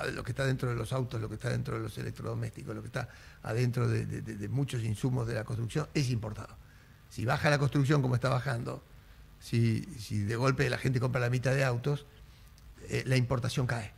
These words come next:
Entonces, demanda de dólares por importación cede mucho. Si la cosecha le entra bien y se aguanta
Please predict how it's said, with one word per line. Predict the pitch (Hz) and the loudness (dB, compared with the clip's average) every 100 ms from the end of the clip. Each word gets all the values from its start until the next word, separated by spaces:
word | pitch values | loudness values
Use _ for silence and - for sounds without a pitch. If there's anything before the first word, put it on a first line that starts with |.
| - | -18
Entonces, | - 117 | -4 0
demanda | 123 123 135 135 | 4 4 4 4
de | 127 | 4
dólares | 131 117 104 - | 2 2 -2 0
por | 117 | 0
importación | 113 110 117 120 110 131 139 | 2 2 0 -2 -2 0 0
cede | - 151 127 | 4 6 6
mucho. | 120 113 - - - - - - - - - | 4 0 -6 -14 -18 -20 -18 -18 -18 -20 -18
Si | - 113 | -4 0
la | 110 | 0
cosecha | 107 - 160 151 151 | -2 0 0 4 4
le | 147 | 4
entra | 151 160 160 | 2 4 4
bien | 165 143 143 - - - - - - | 6 6 2 -2 -12 -20 -20 -20 -12
y | - 104 | -6 -4
se | 117 | -2
aguanta | 110 143 170 143 120 117 113 | -2 4 4 4 -2 -4 -6